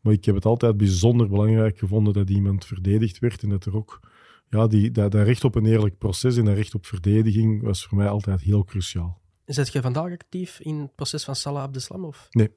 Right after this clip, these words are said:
Speaker 2: Nee.
Speaker 1: Nee.
Speaker 2: Zijn er, ehm, als, als een cliënt naar u belt, zijn er vereisten waaraan die moet doen? Van,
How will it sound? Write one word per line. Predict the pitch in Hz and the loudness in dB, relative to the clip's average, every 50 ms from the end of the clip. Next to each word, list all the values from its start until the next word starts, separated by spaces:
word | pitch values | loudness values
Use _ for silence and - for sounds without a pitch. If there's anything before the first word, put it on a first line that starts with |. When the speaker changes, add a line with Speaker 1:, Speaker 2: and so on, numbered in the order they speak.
| _ _ | _ _
Speaker 2:
Nee. | - 131 123 120 117 - _ _ | -6 -4 -4 -4 -4 -6 _ _
Speaker 1:
Nee. | - 95 - _ _ _ _ _ - - - - - - - - _ _ | -10 -10 -10 _ _ _ _ _ -20 -20 -20 -20 -20 -20 -20 -20 _ _
Speaker 2:
Zijn | _ - 120 143 143 139 | _ -4 0 0 2 2
er, | 143 139 117 101 - - _ _ _ _ _ _ _ _ _ _ _ _ _ _ _ _ _ - | 2 2 0 -2 -6 -14 _ _ _ _ _ _ _ _ _ _ _ _ _ _ _ _ _ -12
ehm, | 135 139 131 131 123 123 120 120 113 - _ _ _ _ _ _ | -10 -8 -8 -8 -10 -12 -14 -18 -20 -20 _ _ _ _ _ _
als, | - 143 143 - - - | -8 -6 -4 -4 -4 -4
als | 143 131 - - - | -6 -6 -6 -6 -6
een | 139 135 135 135 131 | -6 -8 -8 -8 -8
cliënt | - 143 131 147 151 - | -6 -4 -4 -4 -4 -6
naar | 151 143 135 | -6 -6 -6
u | 131 117 - | -6 -6 -6
belt, | 143 143 123 - - - - - - _ _ _ | -8 -8 -10 -10 -14 -18 -20 -20 -20 _ _ _
zijn | - - 139 135 | -12 -8 -4 -2
er | 131 123 | -2 0
vereisten | 120 131 127 127 139 160 - - 185 180 175 170 160 151 | 0 0 0 0 0 -2 -4 -8 -8 -8 -8 -8 -10 -10
waaraan | 139 143 143 143 135 139 143 | -10 -8 -8 -6 -6 -6 -6
die | 139 131 | -6 -6
moet | 131 127 127 - | -6 -8 -8 -8
doen? | 139 147 156 180 175 156 | -8 -8 -8 -10 -12 -12
Van, | - 143 135 127 127 | -10 -8 -8 -8 -10